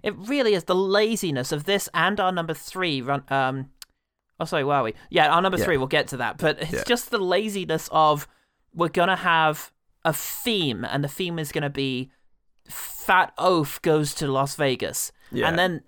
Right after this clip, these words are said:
Speaker 1: it seems like they just went there, wandered around, set up their cameras, and were like, "All right, do it.
Speaker 2: Yeah,
Speaker 1: Go
Speaker 2: do your
Speaker 1: ahead.
Speaker 2: thing,
Speaker 1: Do your
Speaker 2: James.
Speaker 1: fucking thing. Here's the roulette wheel. Do something fat and dumb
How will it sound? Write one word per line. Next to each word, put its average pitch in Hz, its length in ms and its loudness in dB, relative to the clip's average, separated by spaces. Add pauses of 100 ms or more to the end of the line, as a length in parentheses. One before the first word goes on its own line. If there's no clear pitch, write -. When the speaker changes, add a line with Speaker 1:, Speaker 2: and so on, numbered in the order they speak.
Speaker 1:
it 190 120 -2
seems 240 320 -2
like 226 140 0
they 202 80 0
just 190 180 -6
went 165 400 2
there, 165 240 6
wandered 165 520 0
around, 143 480 0
set 160 200 0
up 151 140 0
their 147 100 0
cameras, 151 460 -2
and 139 60 -4
were 131 80 -2
like, 135 260 2
"All - 100 -6
right, 143 340 0 (720)
do 143 200 2
it. - 380 -4 (100)
Speaker 2:
Yeah, 120 180 2
Speaker 1:
Go 120 40 6
Speaker 2:
do 127 60 4
your 135 80 4
Speaker 1:
ahead. 135 280 4
Speaker 2:
thing, 139 360 2 (400)
Speaker 1:
Do 151 100 -2
your 147 60 2
Speaker 2:
James. 107 180 2
Speaker 1:
fucking 165 240 2
thing. 170 300 2
Here's 156 240 2
the 170 100 -6
roulette 175 360 2
wheel. 151 300 2
Do 160 320 -6
something 160 460 -2
fat 147 420 0
and 139 160 -6
dumb 123 380 -2